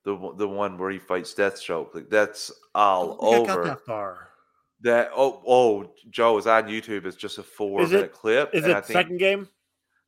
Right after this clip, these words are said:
Speaker 1: I think it's the second game,
Speaker 2: Yeah, I
Speaker 1: yes.
Speaker 2: didn't get, I didn't beat the second game.
Speaker 1: And, uh, he is a f-, you, I'll send it to you later. You'll, you'll watch it. It's, it's just four minutes of that,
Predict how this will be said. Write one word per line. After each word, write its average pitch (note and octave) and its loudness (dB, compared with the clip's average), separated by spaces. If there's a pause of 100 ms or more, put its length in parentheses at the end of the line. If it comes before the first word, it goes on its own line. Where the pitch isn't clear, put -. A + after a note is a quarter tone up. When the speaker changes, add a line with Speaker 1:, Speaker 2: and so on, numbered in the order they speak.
(240)
Speaker 1:
I A2 -16
think D#3+ -8
it's C#3+ -2
the A2+ -12
second G#2+ -4
game, F2+ -8
Speaker 2:
Yeah, D#3 6
I D3+ 8
Speaker 1:
yes. D#3+ 6
Speaker 2:
didn't D3+ -4
get, C3 -4
I B2+ -2
didn't C#3 -4
beat C3 -8
the - -20
second G#2 -14
game. A2 -14
Speaker 1:
And, A#2+ 4
uh, G2+ 2 (460)
he A2+ -14
is G2+ -10
a G2+ -12
f-, - -20
you, A#2+ -8
I'll A2 4
send A#2+ -6
it G#2+ -14
to G#2+ -12
you G2 -6
later. F#2 -6
You'll, F#2 -4
you'll F#2+ -4
watch F2+ -2
it. D2 -8
It's, E2+ -14
it's F#2 -16
just - -14
four G#2 -2
minutes F#2 -8
of F#2+ -8
that, F#2 -2